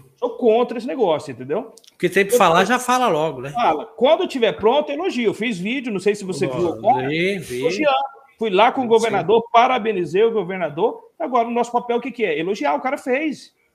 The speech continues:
Speaker 2: É, verdade,
Speaker 1: Né?
Speaker 2: verdade.
Speaker 1: E graças a Deus, isso vai ser uma ponta de um sonho da região. Nós não podemos só contentar por isso, Ari.
Speaker 2: É verdade, verdade.
Speaker 1: Não podemos só contentar.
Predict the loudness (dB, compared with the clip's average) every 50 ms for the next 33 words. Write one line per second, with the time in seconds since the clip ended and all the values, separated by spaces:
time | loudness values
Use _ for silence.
0 | -14 -10 -8 -8 -6 -8 -8 -8 -8 -8 -6 -6 -8 -6 -4 -4 -4 -4 -4 -10
1 | -12 -14 -12 -10 -10 -10 -10 -10 -12 -12 -10 -12 -10 -4 -2 -2 -2 -2 -2 -4
2 | -4 -4 -2 0 2 2 4 2 2 -2 -6 -6 -8 -8 -8 -10 -8 -8 -8 -8
3 | -6 -4 -2 -2 -2 -2 -4 -8 -14 _ _ _ -10 -6 -4 -2 -2 -4 -4 0
4 | 2 4 4 4 4 0 -4 -4 -2 -2 -2 -4 -6 -12 _ _ _ _ _ _
5 | _ _ _ _ _ _ _ -12 -8 -4 -4 -4 -4 -4 -8 -6 -4 -4 -2 0
6 | 0 -2 -2 -4 -8 -10 -14 _ _ -2 -2 0 0 0 -2 -2 -2 -2 0 0
7 | 0 0 -2 -4 -6 -4 -4 -4 -4 -2 0 -2 0 0 -4 -6 -6 -8 -8 -10
8 | -10 0 2 2 2 2 0 -2 -6 -4 -4 -4 -6 -4 -2 -2 -4 -4 -4 -6
9 | -6 -4 -6 -6 -8 -8 -10 -10 -10 -12 -16 -18 _ _ _ _ _ _ -4 -4
10 | -2 -2 -2 -2 -4 -4 -6 -6 -8 -8 -10 -10 -10 -12 -14 -16 -16 -16 -16 -18
11 | -8 -6 -6 -4 -4 -6 -4 -6 -4 -2 -2 -4 -4 -6 -8 -8 -10 -12